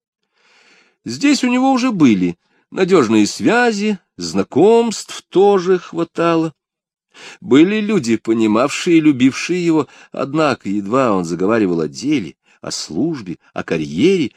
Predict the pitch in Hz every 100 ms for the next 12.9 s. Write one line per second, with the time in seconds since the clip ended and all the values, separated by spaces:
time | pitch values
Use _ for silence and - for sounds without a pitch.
0 | _ _ - 208 240 240 - - - -
1 | 170 110 87 87 87 90 85 82 _ _
2 | _ - 110 92 78 95 92 92 87 -
3 | 90 - 80 82 87 90 _ _ _ _
4 | _ _ _ _ - - - 202 - 220
5 | 123 107 104 104 101 98 - 104 160 202
6 | 101 - - 127 156 160 - - _ _
7 | _ _ _ _ _ - 127 117 120 117
8 | 127 123 120 127 123 117 - 123 113 123
9 | 107 127 123 123 - 123 - 123 120 170
10 | 147 - - - 107 110 - - 117 95
11 | 104 - 110 98 107 98 101 101 98 -
12 | 127 131 - 143 143 - - 139